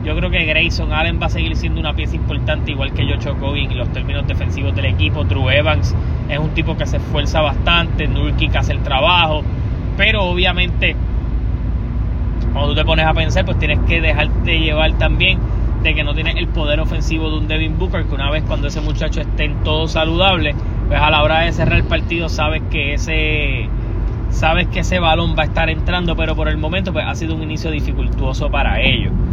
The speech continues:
Ahora mismo los Timberwolves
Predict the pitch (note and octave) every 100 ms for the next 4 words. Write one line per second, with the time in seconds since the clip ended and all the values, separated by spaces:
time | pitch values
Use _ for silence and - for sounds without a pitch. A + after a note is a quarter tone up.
0 | - - - - - - - D#3+ F3+ G#3
1 | A3 G#3+ A#3 A#3+ F#3 F#3 - D#3 D3+ -
2 | - A#3 G#3+ G3 F3 E3+ E3+ E3+ -